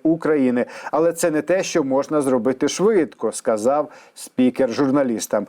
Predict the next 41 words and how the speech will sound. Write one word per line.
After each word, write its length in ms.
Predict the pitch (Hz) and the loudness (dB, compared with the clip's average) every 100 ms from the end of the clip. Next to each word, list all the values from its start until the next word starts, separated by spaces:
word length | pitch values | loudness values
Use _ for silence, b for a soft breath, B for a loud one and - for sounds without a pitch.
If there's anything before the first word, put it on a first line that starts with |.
| B B | B B
У 80 | 147 | -2
певному 400 | 233 220 180 156 | 0 0 0 0
сенсі 360 | - 185 170 160 | -2 -2 -2 -2
Путін 320 | 180 185 175 | 0 2 2
уже 180 | 165 180 | 2 2
використав 640 | 220 - 180 185 196 175 | 0 0 0 0 -2 -2
більшу 320 | 143 196 170 | 0 0 -2
частину 400 | 165 - 160 165 | -4 0 0 0
наявних 540 | 156 131 143 143 139 135 | 2 2 2 0 -2 0
у 60 | |
його 180 | 123 117 | 2 2
розпорядженні 580 | 120 - 123 123 120 127 | 0 0 0 0 0 0
важелів 460 | 120 107 110 104 | 0 -2 -4 -6
ескалації, 720 | 107 - 107 107 117 - 196 202 B B B | -6 -4 0 0 0 0 0 0 B B B
а 80 | - | -2
це 120 | 233 | 0
означає, 340 | 196 202 208 - | 0 0 0 0
що 140 | 180 | 0
в 20 | |
нього 180 | 190 180 | 0 2
немає 380 | 156 135 139 160 | 0 0 0 0
можливості 560 | 143 113 131 143 - | -2 0 0 0 0
для 260 | 127 123 156 | 0 2 0
чіткого 640 | - 143 - 127 120 117 | 0 -4 -2 0 2 0
покарання. 960 | 123 - 127 120 131 117 113 98 101 101 - B B B B | -2 -2 -2 0 0 0 0 -2 -4 -8 -10 B B B B
Ну 140 | 285 | 2
і, 60 | 247 | 4
власне, 440 | 147 151 151 147 | 4 2 0 0
е, 580 | 139 135 143 135 131 123 | 0 0 0 2 2 0
детальніше 840 | 107 113 147 170 - 123 123 - 123 | -2 -4 -2 0 0 -2 -2 -4 -2
там 200 | 117 127 | -2 0
можна 480 | 151 127 113 110 | 0 0 -4 -4
знайти 380 | 98 110 117 160 | -4 -4 -2 -2
переклад 520 | - 135 117 160 - | 0 0 0 -2 -2
цієї 280 | - 120 120 | 0 2 2
статті 320 | - 123 123 | 0 -2 -2
та 140 | 117 127 | 0 2
ознайомитися, 720 | 127 139 190 226 175 123 113 | 2 2 2 0 -2 -2 -2
щоб 300 | - 127 113 | -2 0 0
не 80 | 110 | 0
розтягувати. 640 | 113 - 165 139 127 | 0 0 0 2 0